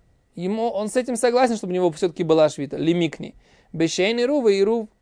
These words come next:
когда ирув у него не получается в одном месте. Говорит, нам, во-первых, бехоль миарвим,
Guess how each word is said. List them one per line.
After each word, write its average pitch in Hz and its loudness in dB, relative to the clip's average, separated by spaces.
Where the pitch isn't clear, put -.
когда 160 0
ирув 214 4
у - 0
него 185 0
не 170 -4
получается 160 -4
в 160 -4
одном 160 -8
месте. 139 -12
Говорит, 160 -4
нам, 240 -4
во-первых, 202 -4
бехоль 220 0
миарвим, 226 -6